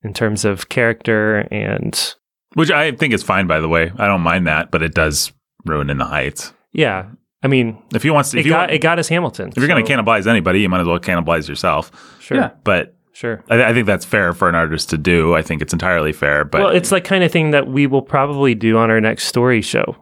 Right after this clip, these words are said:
Speaker 2: Mm-hmm.
Speaker 1: Our next story show, after we finish The Ville,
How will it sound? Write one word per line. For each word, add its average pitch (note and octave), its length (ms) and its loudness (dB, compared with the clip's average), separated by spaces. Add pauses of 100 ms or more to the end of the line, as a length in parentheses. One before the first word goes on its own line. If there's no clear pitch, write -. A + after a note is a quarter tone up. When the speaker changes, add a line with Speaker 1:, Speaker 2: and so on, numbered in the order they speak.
(160)
Speaker 2:
Mm-hmm. F#2 420 2
Speaker 1:
Our C3+ 100 2
next C#3+ 240 0
story C#3+ 320 2
show, A#2 560 0 (280)
after B2+ 220 -2
we A#2+ 120 4
finish A#2 340 0
The A2 100 -2
Ville, G#2+ 460 0